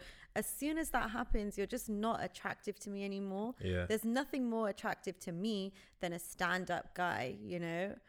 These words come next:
Speaker 1: Like, it's true. Like, someone who's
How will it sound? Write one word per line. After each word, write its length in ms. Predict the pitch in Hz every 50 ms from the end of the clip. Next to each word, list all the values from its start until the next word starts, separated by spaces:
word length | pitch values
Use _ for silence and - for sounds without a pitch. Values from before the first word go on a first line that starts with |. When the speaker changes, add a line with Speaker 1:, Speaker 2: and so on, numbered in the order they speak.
| - - - _ _ _ _ - -
Speaker 1:
Like, 220 | - 196 175 - -
it's 220 | - - - -
true. 400 | - - - 320 330 294 233 202 180
Like, 240 | 180 175 170 - -
someone 380 | - - 220 226 214 208 208
who's 380 | 214 208 208 196 196 190 -